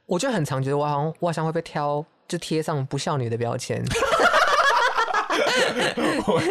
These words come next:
Speaker 2: 我觉得我家族那边的人可能也会这样认定，可是我至少表面功夫做得还可以。
Speaker 1: 可是我觉得在这个一强一弱的状态下，其实
Speaker 2: 嗯。
Speaker 1: 要么就两败俱伤，要么至少有一个人会受伤欸。
Speaker 2: 一定会欸。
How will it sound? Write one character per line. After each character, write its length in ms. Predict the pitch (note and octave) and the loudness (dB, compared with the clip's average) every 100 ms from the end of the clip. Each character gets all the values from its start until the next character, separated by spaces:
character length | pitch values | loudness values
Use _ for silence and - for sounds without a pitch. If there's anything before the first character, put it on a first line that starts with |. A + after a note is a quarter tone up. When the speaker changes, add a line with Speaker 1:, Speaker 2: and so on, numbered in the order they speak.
| B3+ A3 | -2 0
Speaker 2:
我 160 | D3+ | 0
觉 100 | D3+ | 2
得 80 | C4 G#4 - | 0 0 2
我 200 | C#3+ A#2+ - | 2 0 0
家 300 | D#3+ D3 D#3 | -2 0 -2
族 220 | - G2+ | -2 -2
那 120 | G#2+ | -2
边 160 | A#2+ A#2+ | 0 0
的 80 | G2+ | 0
人 100 | F2+ | -2
可 120 | E2+ | -2
能 80 | E2+ | 0
也 60 | |
会 80 | G2 | 0
这 100 | A2 | 0
样 100 | G2 | 0
认 180 | G#2 F2+ | 0 -2
定， 200 | - - - | -4 -6 -2
可 80 | |
是 60 | A2 | 0
我 120 | G#2+ | 0
至 140 | - A#2+ | -2 -2
少 180 | F#2 D#2 | -2 -4
表 200 | - D#2+ | -4 -4
面 120 | G2+ | -2
功 140 | F#2+ | -4
夫 80 | F2 | -6
做 160 | E2+ D2+ | -6 -6
得 80 | |
还 120 | E2 - | -6 -8
可 200 | - - A3 | -8 -6 -4
以。 140 | C#4+ - _ - - - | -6 -8 _ -20 -20 -16
Speaker 1:
可 100 | - | -6
是 60 | A3+ | -2
我 160 | D4+ F3 | 0 0
觉 140 | C#3 | 0
得 100 | D3 | -2
在 160 | F3 F3 | 0 -2
这 100 | F#3 | -2
个 80 | - | -2
一 100 | - | -4
强 260 | - C3 | -4 -2
一 60 | A#2+ | -2
弱 240 | C#3 D3 | 0 0
的 60 | A#2 | 0
状 280 | - C3+ A#2+ | 0 -2 -2
态 200 | C3+ B2 | -2 -4
下， 180 | C3 | -4
其 100 | B2+ | -2
实 380 | C#3 C#3 C#3 C#3+ - - | -2 0 -2 -4 -8 -4
Speaker 2:
嗯。 200 | F3 D#3+ | -2 0
Speaker 1:
要 80 | A3 | 0
么 120 | C#3+ | 0
就 100 | E3+ | 0
两 160 | A2+ | -2
败 160 | B2+ D3+ | -2 -2
俱 100 | D3 | -2
伤， 160 | C#3+ C#3+ | -2 -2
要 80 | |
么 80 | D#3+ | -2
至 120 | C3+ | -2
少 120 | C#3 A#2 | -4 -2
有 80 | |
一 40 | G#2+ | -2
个 60 | A2+ | -2
人 60 | |
会 80 | B2 | -2
受 200 | B2 A#2 | -2 -4
伤 160 | A2+ - | -6 -8
欸。 220 | - - - _ - - | -10 -14 -16 _ -20 -12
Speaker 2:
一 100 | - - | -10 -6
定 200 | C3 G#2 | -4 -2
会 260 | F2 G#2 C2+ | -2 -2 -4
欸。 240 | G#1+ B1+ | -8 -12